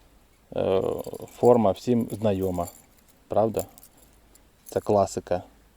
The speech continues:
коливалок. Дуже давно вони вже в продажу. Тепер про спінінг. Спінінг — це X P, джиговий, Азура X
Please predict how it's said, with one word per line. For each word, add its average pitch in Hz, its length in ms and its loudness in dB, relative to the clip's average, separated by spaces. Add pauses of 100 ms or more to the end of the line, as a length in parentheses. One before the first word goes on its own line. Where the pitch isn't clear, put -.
(200)
коливалок. 101 680 4 (480)
Дуже 104 320 -2
давно 95 320 0
вони 92 200 -2
вже 87 180 -4
в - 420 -12
продажу. 85 480 -4 (1900)
Тепер 151 500 6
про 131 240 8
спінінг. 110 440 0 (120)
Спінінг — 156 380 4
це 120 180 4 (100)
X - 320 -4
P, 156 120 4
джиговий, 123 560 4
Азура 113 380 6
X 110 260 2